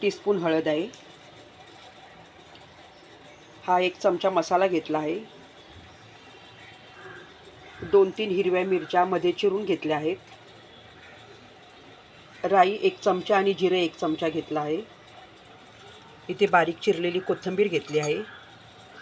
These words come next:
लसूण ठेचून घेतला आहे, आले किसून घेतले आहे, पाव इंच आले घेतले किसून आणि दोन चार लसणाच्या पाकळ्या ठेचून घेतल्या आहेत आणि एक टॅमॅटो घेतला आहे.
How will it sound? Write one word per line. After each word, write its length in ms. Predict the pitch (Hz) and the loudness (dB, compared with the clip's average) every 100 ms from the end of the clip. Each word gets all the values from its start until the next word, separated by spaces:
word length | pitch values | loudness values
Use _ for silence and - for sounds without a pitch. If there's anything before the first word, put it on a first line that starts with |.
| - - - - - - - - - | -20 -20 -20 -20 -20 -20 -20 -20 -6
लसूण 340 | 180 190 208 208 | 2 4 4 0
ठेचून 340 | - 185 208 220 | 0 0 -2 -2
घेतला 340 | 190 175 165 | -2 -2 -2
आहे, 220 | 160 165 - | 0 -2 0
आले 200 | 160 170 | 0 0
किसून 380 | 185 196 - 220 | -2 -4 -2 -2
घेतले 300 | 170 147 160 | -4 -2 -2
आहे, 220 | 151 165 240 - - - - - - - - - - - | 0 -2 -2 -12 -20 -20 -20 -20 -20 -20 -20 -20 -20 6
पाव 200 | 190 208 | 6 8
इंच 220 | 233 214 | 2 2
आले 220 | 233 175 175 | 4 4 2
घेतले 280 | 170 165 | -4 -4
किसून 400 | 160 165 - 208 | -4 -4 -2 0
आणि 200 | 208 190 202 | 0 0 2
दोन 220 | 202 185 | 2 2
चार 180 | 190 185 | 0 0
लसणाच्या 440 | 180 - 165 180 | 0 0 -2 0
पाकळ्या 380 | 175 151 156 165 240 - - - | 0 0 0 -2 -4 -16 -10 -2
ठेचून 320 | 185 - 180 | 0 0 -2
घेतल्या 320 | 165 - 160 | -4 -2 -2
आहेत 160 | 151 202 - - - - - - | -2 -4 -6 -20 -20 -20 -20 -8
आणि 240 | 165 180 262 - - - - - - - - - - - - - | -4 -2 -4 -12 -20 -20 -20 -20 -20 -20 -20 -20 -20 -20 -8 -2
एक 160 | 226 - | 0 4
टॅमॅटो 340 | 202 180 - | 2 2 -2
घेतला 320 | 160 151 135 | -4 -6 -6
आहे. 220 | 139 131 | -6 -8